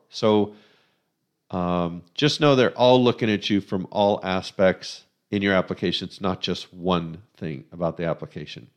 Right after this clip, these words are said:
So let's bring up, uh, prerequisites.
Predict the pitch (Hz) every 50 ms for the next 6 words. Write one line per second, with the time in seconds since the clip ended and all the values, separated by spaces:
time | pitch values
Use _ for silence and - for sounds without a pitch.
0 | _ _ _ _ _ _ _ _ - - 139 160 175 170 - - 175 165 160 160
1 | 151 123 - - _ _ - - 113 117 117 113 113 110 110 104 101 101 98 95
2 | - _ _ _ _ _ _ _ - - 147 139 127 120 120 123 123 - 107 87
3 | - 73 58 - - -